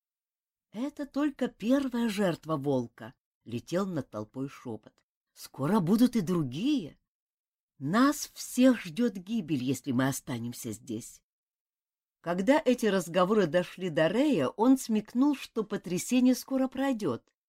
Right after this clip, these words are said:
а страх перед оборотнем удесятерится. Он тут же объявил, что смерть Чумона ничего не меняет, и облава на волка состоится немедленно.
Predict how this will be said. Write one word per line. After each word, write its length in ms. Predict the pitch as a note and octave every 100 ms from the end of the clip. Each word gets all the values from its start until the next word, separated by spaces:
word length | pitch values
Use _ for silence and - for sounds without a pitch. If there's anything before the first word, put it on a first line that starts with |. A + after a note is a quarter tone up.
| _ _ _ D3
а 140 | C#3
страх 460 | C3+ - G3 C#4 -
перед 340 | - D4+ C#4 _
оборотнем 600 | D3+ A#2+ A#2+ A#2+ B2 A#2+ -
удесятерится. 960 | F3+ G#3+ F#3 - - - - - - _ _ _ _ _ -
Он 140 | G3
тут 220 | G#3 D#4+ B3+
же 120 | B3
объявил, 480 | F#3+ F#3+ A3 D4+ C#4
что 220 | - G#3+
смерть 400 | - A3+ C#4 B3
Чумона 480 | - A#3+ B3 C#4 A3
ничего 400 | G#3 - G3 F#3+
не 140 | E3+
меняет, 580 | D#3 D#3+ F#3+ C#4 D4+ _ _ _ G3
и 80 |
облава 440 | G3 F#3+ G3+ B3+ G#3+
на 160 | G3
волка 440 | E3 G3+ C#4 C#4 D4
состоится 640 | A3+ F3+ D3 C3+ C3+ -
немедленно. 680 | D#3+ B2+ F#2 - _ F2+ -